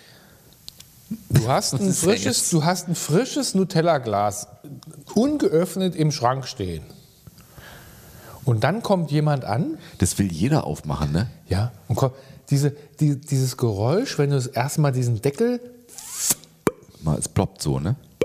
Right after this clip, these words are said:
Speaker 1: Ja, so, so ein bisschen so. Machst du den Deckel auf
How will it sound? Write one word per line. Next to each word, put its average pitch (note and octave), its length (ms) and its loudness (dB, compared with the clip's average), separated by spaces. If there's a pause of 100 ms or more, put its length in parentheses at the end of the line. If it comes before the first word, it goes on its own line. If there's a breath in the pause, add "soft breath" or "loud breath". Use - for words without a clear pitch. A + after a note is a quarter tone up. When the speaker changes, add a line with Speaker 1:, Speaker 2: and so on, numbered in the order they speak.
(680)
Speaker 1:
Ja, A#2+ 220 2
so, A#2+ 160 -4
so A2 100 0
ein G#2+ 60 -2
bisschen C#3 240 -4
so. B2+ 140 2 (2000 loud breath)
Machst A#2 220 2
du A2+ 40 2
den G#2 140 0
Deckel G#3 300 0
auf A3+ 340 -4